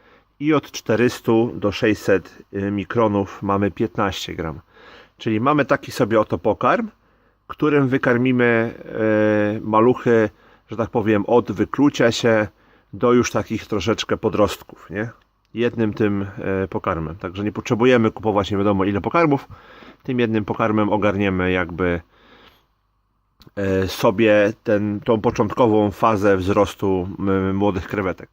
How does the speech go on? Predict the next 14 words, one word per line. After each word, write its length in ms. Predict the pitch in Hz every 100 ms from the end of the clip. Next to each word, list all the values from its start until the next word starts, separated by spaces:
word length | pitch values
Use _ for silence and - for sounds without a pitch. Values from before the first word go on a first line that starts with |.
| -
No 180 | 127
dobra, 440 | 156 113 92 85 95 113
ale, 380 | - 175 175 180 - -
e, 240 | 95 120
zaczniemy 460 | 117 123 - 147 131
od 220 | 117 -
chunków. 400 | 113 92 - -
Mamy 240 | 131 117
dwa 360 | 98 110 104 92 - _ -
te 80 | 110
produkty 600 | - 101 143 - 113 104 - _ _ _ _ _ _ _
i 100 | 117
teraz 300 | 110 110 104
tak. 300 | - - -